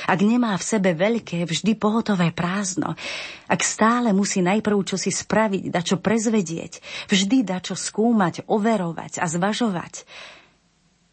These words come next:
nech neprikladá pery k tej čaši, čo skracuje čas a všetko dáva razom.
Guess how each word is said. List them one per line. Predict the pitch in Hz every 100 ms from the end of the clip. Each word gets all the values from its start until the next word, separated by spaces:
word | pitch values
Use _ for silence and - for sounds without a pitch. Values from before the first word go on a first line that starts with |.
| _ _ _ _ _ -
nech | 170 160
neprikladá | 175 185 190 170 - 139 139 135 135 135 - _
pery | - 165 151
k | 147 -
tej | 147 151 -
čaši, | - 156 - - - - - - - _ _ _ _ _ _ _ _ -
čo | 160
skracuje | - - 170 165 165 143 143
čas | - 165 151 - - _ _ _ _ _ - _ _ _
a | - 143
všetko | - 185 - 160
dáva | 151 147 139 147
razom. | 156 143 160